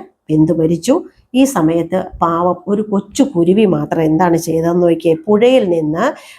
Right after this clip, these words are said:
അതിൻ്റെ കുഞ്ഞു ചുണ്ടില് വെള്ളം നിറച്ച് ആളിക്കത്തുന്ന തീയിലേക്ക് കൊണ്ട് ഒഴിക്കുകയാണ്. എന്തിനാണ്? ഈ കാട്ടുതീ കെടുത്താനുള്ള ശ്രമമാണ്.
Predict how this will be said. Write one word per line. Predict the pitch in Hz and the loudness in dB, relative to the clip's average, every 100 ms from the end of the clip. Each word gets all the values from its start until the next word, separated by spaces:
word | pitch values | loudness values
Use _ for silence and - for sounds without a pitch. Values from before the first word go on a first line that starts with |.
| - | -8
അതിൻ്റെ | 214 226 240 | -4 -2 -2
കുഞ്ഞു | 240 247 247 269 302 | -2 0 4 4 4
ചുണ്ടില് | 277 190 196 214 185 170 294 - - _ 190 | 0 -2 2 2 2 2 0 -2 -18 _ -4
വെള്ളം | 196 202 247 269 190 | 0 2 4 2 0
നിറച്ച് | 175 - 190 170 | -4 -6 -6 -4
ആളിക്കത്തുന്ന | 185 240 262 - - 180 185 | 0 0 0 -4 -8 -4 -4
തീയിലേക്ക് | 180 185 196 208 208 214 | -4 -4 0 2 2 0
കൊണ്ട് | 214 185 190 254 - _ _ _ _ | -2 -2 2 0 -2 _ _ _ _
ഒഴിക്കുകയാണ്. | 240 247 240 277 160 - - _ - | 0 0 2 0 0 -6 -14 _ -4
എന്തിനാണ്? | 214 285 269 226 214 202 202 - | -2 2 2 0 -2 -4 -8 -8
ഈ | 208 | -8
കാട്ടുതീ | 208 165 175 220 214 208 | -6 -8 -4 -4 -2 -4
കെടുത്താനുള്ള | 156 170 - 180 180 160 | -4 -4 0 0 2 0
ശ്രമമാണ്. | 160 165 156 165 151 147 | -4 -4 0 0 0 -2